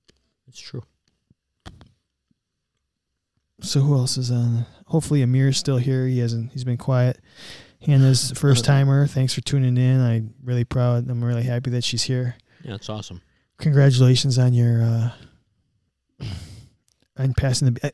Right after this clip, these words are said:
Speaker 2: I, I asked her how long it took. Like, when she took it, it was, like, end of January to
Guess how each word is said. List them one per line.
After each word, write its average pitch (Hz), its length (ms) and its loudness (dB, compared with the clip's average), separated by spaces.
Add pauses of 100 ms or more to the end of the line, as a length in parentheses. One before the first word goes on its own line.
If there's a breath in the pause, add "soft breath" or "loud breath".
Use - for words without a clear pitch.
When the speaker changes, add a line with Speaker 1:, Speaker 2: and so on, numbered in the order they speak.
(160)
Speaker 2:
I, 160 60 2
I 160 40 4
asked 175 220 6
her 160 60 8
how 156 160 8
long 151 180 8
it 131 100 4
took. - 380 2 (160)
Like, 123 120 -2
when 139 140 6
she 147 140 0
took 131 240 2
it, 147 60 4
it 135 40 6
was, 120 180 4
like, 123 240 0 (120)
end 143 200 0
of 135 100 0
January 135 560 2
to 120 320 0